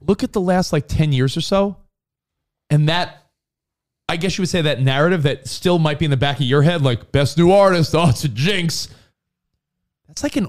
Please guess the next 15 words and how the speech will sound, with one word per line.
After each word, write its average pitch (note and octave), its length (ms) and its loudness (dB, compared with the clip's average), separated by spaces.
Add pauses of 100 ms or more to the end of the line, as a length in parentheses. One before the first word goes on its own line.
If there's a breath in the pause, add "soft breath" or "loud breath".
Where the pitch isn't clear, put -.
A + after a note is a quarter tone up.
old D3 320 2
narrative. B2 520 0
The C3+ 120 2
last E3+ 360 -2
people A3 320 0
that E3+ 120 0
have C#3 160 0
won, C#3 480 2 (160)
like, C3+ 180 -2
Best C#3 220 -2
New C#3+ 120 4
Artist C#3+ 500 2 (1160)
are A#2+ 240 -8
all, F#3 320 0
like, C#3 360 -2